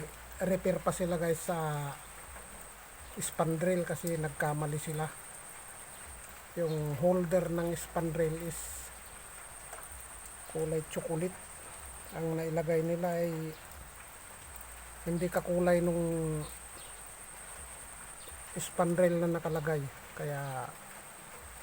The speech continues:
binaklas nila uli. Yan, tingnan natin ng malayuan sa harap, guys, para makita nyo ng maayos. Ito, guys, ang may-ari nito is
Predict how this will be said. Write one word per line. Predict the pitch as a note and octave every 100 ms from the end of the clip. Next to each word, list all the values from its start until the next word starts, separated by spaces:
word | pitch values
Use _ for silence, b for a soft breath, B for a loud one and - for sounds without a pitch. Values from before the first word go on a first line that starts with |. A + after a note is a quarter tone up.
| - - - - - - -
binaklas | - C#3+ C#3 - D3+ - -
nila | D#3 C#3+ C#3
uli. | D3+ D#3 - - - - - - - - - - - - - - - - - - - - - - - - - - - - - - - - - - - - - - - - - - B2
Yan, | A2+
tingnan | E3 E3+ F#3 E3+
natin | E3 F3
ng | F3
malayuan | F3 F3 F3 E3+ D#3+
sa | E3
harap, | D#3+ D3+
guys, | D#3 C#3 A#2+ - - -
para | D3 D3+
makita | D#3 D#3+ D#3
nyo | D#3+ D#3+
ng | D#3+
maayos. | D#3+ D3 C#3+ C3 - - - - - - - - - - - - -
Ito, | F3+ G#3
guys, | G#3+ G#3+
ang | G3 F#3+
may-ari | F#3 F3+ F3+
nito | F3+ F3+
is | F3+